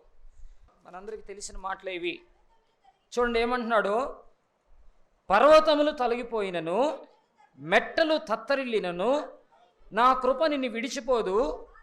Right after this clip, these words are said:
సమాధాన విషయమైన నా నిబంధన తొలగిపోదు" అని చెప్పండి. ఏంటంటే,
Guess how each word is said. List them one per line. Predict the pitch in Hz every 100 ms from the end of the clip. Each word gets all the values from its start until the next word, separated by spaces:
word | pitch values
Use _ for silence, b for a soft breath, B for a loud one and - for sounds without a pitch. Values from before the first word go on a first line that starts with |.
| - - -
సమాధాన | - 233 233 262 285 302 302 277 302 311
విషయమైన | 302 285 285 294 294 277
నా | 262 240 233
నిబంధన | 220 220 269 269 277 302 339 - _
తొలగిపోదు" | 208 240 294 - 254 220
అని | 208 226 339 277 143 - _ _ _ -
చెప్పండి. | 233 202
ఏంటంటే, | 247 269 269